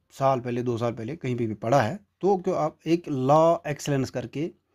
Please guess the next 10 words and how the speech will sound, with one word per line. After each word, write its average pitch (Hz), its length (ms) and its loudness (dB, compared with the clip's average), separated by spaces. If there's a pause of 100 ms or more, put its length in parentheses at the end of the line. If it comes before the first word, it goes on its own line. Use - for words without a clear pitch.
(800)
लॉ 147 240 6
एक्सीलेंस 151 300 -2
करके 131 460 -6
एक 127 160 -6
आईएएस 123 340 0
का 117 120 -4
इंस्टीट्यूट 120 480 -4
है, 170 140 0 (1600)
तो 180 200 0
आप 202 300 4